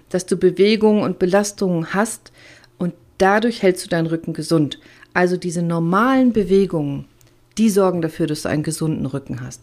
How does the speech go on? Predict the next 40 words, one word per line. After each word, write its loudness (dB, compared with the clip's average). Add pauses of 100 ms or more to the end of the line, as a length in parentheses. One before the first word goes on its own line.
(160)
Wir -2 (460)
klettern 2
heute 0
nicht -4
mehr -4
auf -14
Bäume. -2 (340)
Wir, 0
wir 2
robben 2
nicht -2
mehr 2 (720)
durch 4
den -2
Dreck 0
und -4
durch -2
die -4
Büsche, -2
wenn -8
wir -4
jetzt -10
nicht -12
gerade -6
Soldaten -2
oder -2
Jäger -4
sind -8
vielleicht, -8 (560)
ähm, -6
oder -4
in -4
Bootscamps -4
sind. -4 (520)
Wir, 4 (340)
wir 6
sitzen 4
die 6
meiste 0
Zeit. -6